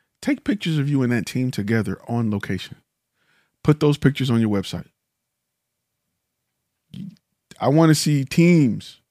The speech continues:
Put 'em on your website when you're getting started. It really helps. If you, if you on, if you on Thumbtack, include that in your Thumbtack profile. It really helps. I don't care if you gotta go to A I and, and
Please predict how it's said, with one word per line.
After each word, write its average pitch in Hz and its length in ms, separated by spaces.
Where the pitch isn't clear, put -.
Put 135 140
'em 135 80
on 127 80
your 113 80
website - 320
when 117 120
you're 117 80
getting 123 120
started. - 340
It 101 120
really 113 200
helps. - 360
If - 140
you, 147 160
if 135 160
you 165 160
on, 160 300
if - 140
you 175 100
on 170 140
Thumbtack, 170 460
include 220 380
that 233 140
in - 80
your 180 80
Thumbtack 180 420
profile. 92 600
It 131 140
really 143 240
helps. 135 380
I 135 80
don't 185 140
care 170 160
if 147 120
you 160 100
gotta 120 460
go 143 200
to 143 200
A 147 140
I 139 340
and, 123 260
and 123 280